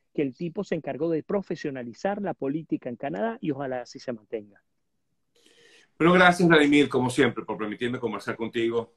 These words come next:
Speaker 2: como todos los martes. Eh, un fuerte abrazo. Eh, y, y bueno, nada, estaremos pendientes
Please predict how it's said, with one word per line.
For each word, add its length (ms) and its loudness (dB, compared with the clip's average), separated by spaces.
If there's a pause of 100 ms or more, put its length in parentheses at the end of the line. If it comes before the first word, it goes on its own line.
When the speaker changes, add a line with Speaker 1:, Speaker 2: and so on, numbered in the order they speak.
Speaker 2:
como 220 -10
todos 220 -4
los 160 -8
martes. 880 -6
Eh, 220 -6
un 140 -14
fuerte 340 -6
abrazo. 600 -8 (600)
Eh, 600 -12
y, 400 -10
y 40 -4
bueno, 440 -8
nada, 320 -6
estaremos 380 -8
pendientes 760 -6